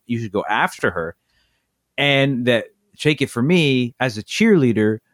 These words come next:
you should be aggressive. Be, e-, I thought that was very funny. Like, that was a very smart line in a cheerleader movie.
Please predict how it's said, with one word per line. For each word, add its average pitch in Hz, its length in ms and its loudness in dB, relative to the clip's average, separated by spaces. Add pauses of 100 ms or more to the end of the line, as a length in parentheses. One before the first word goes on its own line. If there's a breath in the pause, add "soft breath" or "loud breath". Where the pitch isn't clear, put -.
(100)
you 139 180 2
should 110 440 2 (600)
be 120 440 2 (200)
aggressive. 107 800 0
Be, 127 320 0 (100)
e-, 131 240 -2
I 131 140 0
thought 131 240 2
that 110 160 0
was 110 180 -4
very 98 560 -2
funny. 104 460 -2
Like, 95 260 -4
that 98 160 0
was 98 140 -4
a 95 60 -4
very 92 180 -2
smart 98 560 -2 (120)
line 95 460 -2
in 98 140 -6
a 95 60 -4
cheerleader 98 540 -4
movie. 107 380 -2